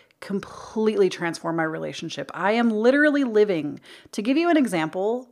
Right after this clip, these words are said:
before we even get into them, I went from literally waking up in the morning, being filled with resentment, being angry all the time, always having, like, little nitpicky arguments with my spouse,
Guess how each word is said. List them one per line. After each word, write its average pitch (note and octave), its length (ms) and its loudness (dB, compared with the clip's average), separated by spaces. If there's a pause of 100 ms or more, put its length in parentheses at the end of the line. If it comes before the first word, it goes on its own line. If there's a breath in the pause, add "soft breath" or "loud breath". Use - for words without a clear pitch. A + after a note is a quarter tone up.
before F#3+ 280 0
we G3+ 120 -2
even F#3 340 -6 (100)
get E3 180 -4
into E3 220 -6
them, A3 360 0 (600 loud breath)
I A#3+ 180 4
went A#3+ 360 0 (400)
from G#3 220 0
literally B3 560 2
waking G#3 360 0
up F#3 100 -4
in G#3 80 -6
the G#3 60 -4
morning, G#3 380 -4
being F3+ 340 -6
filled F3 280 0
with G3+ 200 -8
resentment, F#3 800 -4 (320 soft breath)
being G3 320 -4
angry G3 340 -2
all F3+ 140 2
the F#3 80 -8
time, F3 420 -4 (140)
always G#3 380 2
having, G#3 280 -2
like, F3+ 160 0
little F3+ 240 0
nitpicky G3+ 560 -2
arguments F#3 460 -2
with F#3 120 -6
my F3 140 -4
spouse, F3 540 -2